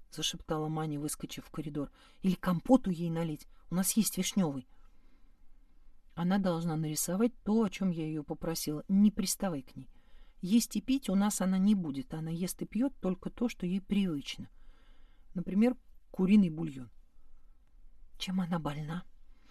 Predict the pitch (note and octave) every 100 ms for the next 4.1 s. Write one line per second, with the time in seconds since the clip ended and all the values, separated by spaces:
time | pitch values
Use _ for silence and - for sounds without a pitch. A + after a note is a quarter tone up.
0 | - - - - - - - - G3 G3+
1 | A#3 A3 - G3+ E3+ C#3 C3 C3+ C3+ -
2 | - - - - - E3+ E3 D#3+ - A3
3 | A3 C4 D#4+ C4 C4+ - - C4+ E3+ C3+